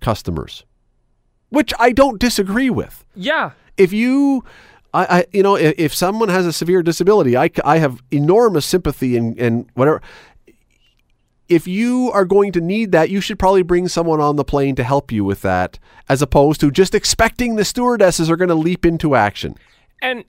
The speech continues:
Speaker 2: and, uh, an airline could, they could, in theory, come up with someone hired specifically to assist with such
Speaker 1: That,
Speaker 2: things,
Speaker 1: well,
Speaker 2: but
Speaker 1: that, could you imagine interviewing for that job?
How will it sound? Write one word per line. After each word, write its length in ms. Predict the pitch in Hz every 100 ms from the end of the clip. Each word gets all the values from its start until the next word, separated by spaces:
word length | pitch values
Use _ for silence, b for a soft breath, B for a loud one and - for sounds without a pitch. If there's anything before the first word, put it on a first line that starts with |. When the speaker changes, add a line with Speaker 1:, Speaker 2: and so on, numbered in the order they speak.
| -
Speaker 2:
and, 300 | 233 202 - _ -
uh, 160 | - -
an 180 | 180 175
airline 480 | 175 175 165 156 - _ -
could, 260 | 190 185
they 160 | 170 156
could, 260 | - 156 131 160 - -
in 200 | 160 143
theory, 500 | 180 277 254 285 _ _
come 200 | - 175
up 180 | 180 -
with 120 | 269
someone 260 | 226 196 180
hired 400 | 170 190 175 160
specifically 600 | - 170 180 165 165 156
to 140 | 165
assist 340 | 151 - 147 -
with 120 | 147
such 180 | - 110
Speaker 1:
That, 240 | 123 170
Speaker 2:
things, 120 | 165
Speaker 1:
well, 220 | 131 175
Speaker 2:
but 80 | 104
Speaker 1:
that, 200 | 107 113
could 160 | 139 127
you 120 | 185
imagine 560 | 120 110 147 190 196 180 - _ - - _ _
interviewing 500 | - 170 151 160 170
for 180 | 160 123
that 220 | 113 202
job? 460 | 143 113 85 67 -